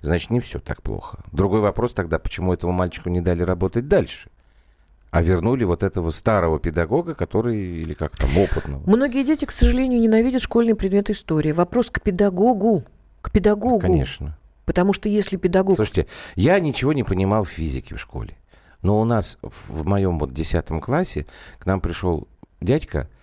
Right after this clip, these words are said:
Speaker 1: который вообще был не педагог. У нас так получилось, что как там одна наша преподавательница ушла в декрет, вторая там что-то у нее был класс. Ну, как бы нет, не, не х-, не хватало. А его, он вообще был военный моряк.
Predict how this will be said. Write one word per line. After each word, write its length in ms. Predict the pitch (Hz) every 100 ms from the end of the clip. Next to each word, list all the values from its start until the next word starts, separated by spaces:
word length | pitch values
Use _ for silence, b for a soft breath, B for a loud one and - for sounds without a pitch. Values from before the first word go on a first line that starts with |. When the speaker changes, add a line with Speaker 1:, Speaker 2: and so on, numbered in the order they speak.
| _
Speaker 1:
который 220 | - - 98
вообще 260 | 107 -
был 140 | 78 73
не 140 | 76
педагог. 520 | 73 85 76 67 - - - -
У 360 | - 50 50 78
нас 180 | 104 -
так 160 | 107
получилось, 440 | - 107 - 151 110
что 140 | -
как 160 | 92 -
там 240 | 92 90
одна 320 | 92 104 98 - B B -
наша 240 | 90 -
преподавательница 760 | - - 87 92 87 85 80 -
ушла 460 | 82 92 87 80
в 560 | 71 69 73 80 78 78
декрет, 480 | 76 - 123 180 185 b b b -
вторая 500 | - 95 92 85 76
там 240 | 73 69
что-то 260 | - 76 78
у 40 |
нее 220 | 71 82
был 140 | 67 76
класс. 380 | - 151 165
Ну, 160 | 117 139
как 160 | 143 104
бы 80 |
нет, 280 | 117 180 -
не, 200 | 90 104
не 160 | 101 107
х-, 160 | 127
не 100 | 123
хватало. 560 | 120 135 160 123 78 64 b b b b b
А 420 | 73 78 71 95
его, 320 | 101 120 220 139
он 300 | 170 151 113
вообще 520 | 98 92 98 123 -
был 100 | 139 127
военный 380 | 104 131 127
моряк. 540 | 92 85 113 90 -